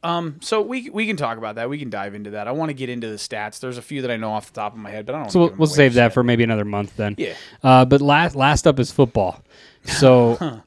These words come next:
Speaker 2: football dynasties. Um, and then what I wanna do at the end is I want you to tell me out of all the sports we just covered,
Speaker 1: Mm-hmm.
Speaker 2: who is the number one dynasty in your opinion. But let's do football first.
Speaker 1: Okay.
Speaker 2: And then we got,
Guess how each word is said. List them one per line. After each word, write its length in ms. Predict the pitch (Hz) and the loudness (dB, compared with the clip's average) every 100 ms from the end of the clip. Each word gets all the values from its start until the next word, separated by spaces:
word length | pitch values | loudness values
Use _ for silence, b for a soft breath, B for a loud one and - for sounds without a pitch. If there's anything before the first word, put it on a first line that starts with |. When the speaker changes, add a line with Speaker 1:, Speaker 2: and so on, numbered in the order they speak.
| _ | _
Speaker 2:
football 440 | - 170 180 180 165 | 0 2 4 2 4
dynasties. 1000 | 143 139 143 127 - 131 123 120 113 - b b b b b | 4 4 2 0 -2 -2 0 -4 -6 -12 b b b b b
Um, 460 | 117 117 113 107 110 | -2 2 4 2 2
and 120 | 135 | 4
then 120 | 147 170 | 6 6
what 100 | 185 | 6
I 40 | |
wanna 220 | 165 156 | 6 4
do 120 | 143 | 4
at 80 | 139 | 2
the 160 | 127 117 | 0 -2
end 360 | 131 120 113 - - | 0 0 -2 -8 -6
is 400 | 123 120 113 - | -2 -2 -4 -8
I 160 | 123 135 | 0 2
want 360 | 151 151 143 123 | 2 0 -2 -4
you 180 | 127 131 | -2 -2
to 80 | |
tell 260 | 120 - 123 | -2 -2 -2
me 140 | 120 | 0
out 120 | 113 110 | -2 -4
of 120 | 110 | 2
all 160 | 127 | 2
the 80 | 120 | 2
sports 300 | 107 135 117 | 2 0 2
we 100 | 117 | -2
just 200 | 113 110 | -6 -8
covered, 460 | - 110 104 98 110 - | -2 -2 -2 -6 -10 -18
Speaker 1:
Mm-hmm. 160 | 110 | -2
Speaker 2:
who 140 | 143 139 | 4 4
is 100 | 127 | 4
the 120 | 123 | -2
number 280 | 117 117 113 | 0 4 4
one 200 | 104 104 | 4 0
dynasty 520 | 104 101 95 - 104 | -2 -2 -6 -8 -8
in 80 | 104 | -6
your 220 | 101 92 | -8 -8
opinion. 460 | 92 101 92 - _ b b b b b _ _ - | -10 -12 -12 -20 _ b b b b b _ _ 0
But 200 | 123 127 | 4 6
let's 180 | 139 - | 6 6
do 120 | 165 | 4
football 320 | 165 143 147 | 4 6 4
first. 440 | - 110 101 - 147 | 4 -2 -2 -10 -12
Speaker 1:
Okay. 240 | 139 135 - _ _ | -8 -10 -10 _ _
Speaker 2:
And 180 | 120 123 | 0 4
then 220 | 120 117 | 4 2
we 140 | 120 127 | -2 0
got, 280 | 131 123 | 2 0